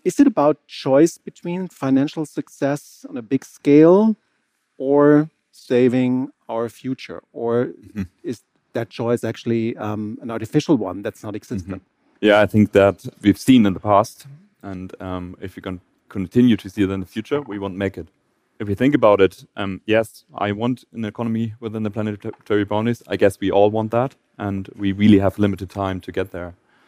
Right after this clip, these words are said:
Speaker 2: I mean, we see the effects. I don't have to tell about the problems we're facing right now with all the different crises we have.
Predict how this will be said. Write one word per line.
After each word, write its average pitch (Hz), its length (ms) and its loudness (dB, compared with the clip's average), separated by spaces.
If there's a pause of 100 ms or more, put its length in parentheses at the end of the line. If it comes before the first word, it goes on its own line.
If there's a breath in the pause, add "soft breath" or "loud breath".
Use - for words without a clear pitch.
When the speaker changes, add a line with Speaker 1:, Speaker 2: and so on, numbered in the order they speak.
(540)
Speaker 2:
I 104 40 -6
mean, 107 140 4
we 107 80 6
see 113 180 4
the 101 160 6
effects. 95 360 0
I 92 80 0
don't 92 380 -6
have 98 200 -2
to - 100 -20
tell 92 320 -4 (280)
about 92 240 -8
the 90 80 -12
problems 95 420 -2
we're 90 100 -8
facing 90 380 -4
right 87 160 -4
now 92 380 -6
with 92 120 -16
all 92 160 -4
the 90 80 -6
different 92 260 -10
crises 95 420 -2
we 92 100 -4
have. 87 360 -6